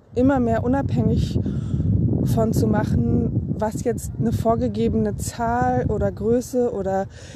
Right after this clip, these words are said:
was irgendjemand anders für einen Körper hat oder also von so äußeren Gradmessern des Erfolgs, ähm, immer mehr hin zu meinem ganz persönlichen Wohlgefühl.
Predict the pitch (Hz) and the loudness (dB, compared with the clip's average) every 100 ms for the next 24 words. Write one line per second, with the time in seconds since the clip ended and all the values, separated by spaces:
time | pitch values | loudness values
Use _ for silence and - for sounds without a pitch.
0 | - - 208 - - 226 240 233 220 202 | -10 -4 -2 2 4 4 4 2 0 -2
1 | - 196 233 247 240 - - 226 208 214 | -2 -2 0 2 0 -2 -6 -6 -6 -6
2 | 214 220 214 233 226 - - 214 202 196 | -6 -6 -6 -4 -4 -6 -4 -2 2 2
3 | 214 202 - - - - - - - - | 2 -2 -16 -20 -16 -12 -10 -10 -16 -20
4 | - - 214 - - 220 220 - 202 294 | -20 -4 -2 -2 0 0 0 0 0 0
5 | - 262 269 262 247 - - - 220 220 | -2 0 2 2 0 -6 -18 -10 -4 -4
6 | 240 - 247 247 262 240 254 - - - | -4 -2 -4 -2 0 0 -2 -6 -10 -4
7 | 202 254 - - - - - - - - | -2 -2 -4 -20 -20 -20 -16 -12 -4 -2
8 | - - - 233 226 220 226 214 262 262 | -2 -6 -2 2 4 4 2 -2 0 2
9 | 247 240 226 247 240 - 233 196 - - | 2 0 0 0 -2 -4 -6 -6 -20 -20
10 | _ - 208 214 240 247 208 247 - - | _ -8 -2 0 0 0 0 -2 -4 -6
11 | 220 185 247 302 - 262 233 - - - | -4 0 2 4 2 0 -2 -4 -8 -10
12 | - _ - - 190 247 285 208 208 - | -18 _ -18 -6 2 4 4 0 -8 -8
13 | - 208 196 160 | -4 -2 0 -2